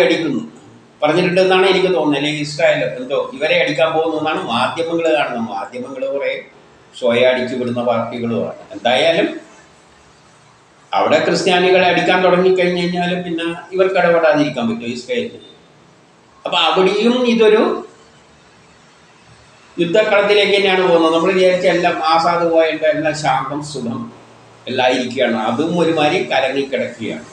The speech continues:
അപ്പൊ ഈ എല്ലാ കലക്കങ്ങളും കൂടിയിട്ട് ഈ മാർച്ച് ഇരുപത്തെട്ടോട് അടുപ്പിച്ചിട്ട് എവിടത്തേക്കാണ് ലോകത്തെ കൊണ്ടെത്താൻ പോകുന്നത്? അതിൻ്റെ ഇടയ്ക്ക് ഉക്രൈനും റഷ്യയും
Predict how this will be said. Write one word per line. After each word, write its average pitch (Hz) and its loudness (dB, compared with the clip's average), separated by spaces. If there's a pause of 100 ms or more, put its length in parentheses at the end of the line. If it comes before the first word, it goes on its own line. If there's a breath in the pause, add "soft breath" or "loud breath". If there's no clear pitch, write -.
(800)
അപ്പൊ - -10 (100)
ഈ 190 2 (140)
എല്ലാ 180 0 (380)
കലക്കങ്ങളും 190 2 (120)
കൂടിയിട്ട് 147 0 (1080)
ഈ - -2 (240)
മാർച്ച് 170 0
ഇരുപത്തെട്ടോട് 175 2
അടുപ്പിച്ചിട്ട് 143 0 (760)
എവിടത്തേക്കാണ് 151 2 (100)
ലോകത്തെ 123 0
കൊണ്ടെത്താൻ 113 -6
പോകുന്നത്? 104 -10
അതിൻ്റെ 160 0
ഇടയ്ക്ക് 190 0
ഉക്രൈനും 170 -2
റഷ്യയും 95 -6